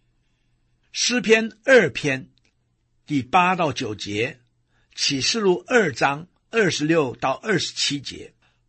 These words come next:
与启示录十二章五节，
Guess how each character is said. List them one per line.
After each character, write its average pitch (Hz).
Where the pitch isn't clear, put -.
与 151
启 -
示 -
录 208
十 -
二 220
章 147
五 117
节， 101